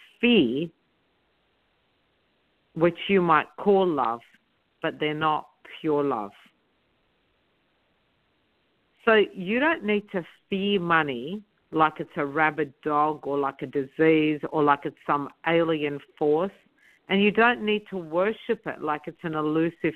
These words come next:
power or a false god or a heroic figure, you know, people who have it are heroic figures.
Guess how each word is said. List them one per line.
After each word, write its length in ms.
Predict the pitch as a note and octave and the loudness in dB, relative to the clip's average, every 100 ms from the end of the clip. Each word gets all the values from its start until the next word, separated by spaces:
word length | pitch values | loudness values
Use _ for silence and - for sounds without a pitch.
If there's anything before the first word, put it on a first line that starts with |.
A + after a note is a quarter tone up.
| - | -8
power 580 | - D#3 D#3 E3 D#3+ D#3 | 0 4 4 4 0 -4
or 160 | C3 C3 | -6 -10
a 40 | - _ | -14 _
false 280 | E3+ D#3+ D#3+ - _ | -4 -4 -6 -12 _
god 480 | D3+ D3 D#3 E3+ - | -4 0 0 -2 -6
or 160 | C#3+ C3+ | -6 -6
a 60 | |
heroic 560 | B2+ D#3+ D3 D3+ D3 D3 - - - - - _ _ _ _ _ _ | -6 -6 -4 -2 -4 -8 -12 -20 -20 -20 -20 _ _ _ _ _ _
figure, 560 | - E3+ F3 D#3+ D#3+ G#3 - - | 0 0 0 0 0 -4 -14 -14
you 140 | E3 | -12
know, 160 | D3 D3+ | -10 -12
people 280 | - E3 D#3 | -12 -12 -10
who 120 | D3+ | -10
have 240 | C#3 C#3+ D3 | -6 -6 -6
it 80 | C#3+ | -8
are 80 | |
heroic 500 | C#3 D#3 D3+ C#3+ C#3+ - - | -8 -6 -4 -4 -4 -8 -8
figures. 400 | D#3 D#3 F3+ | -4 -2 -2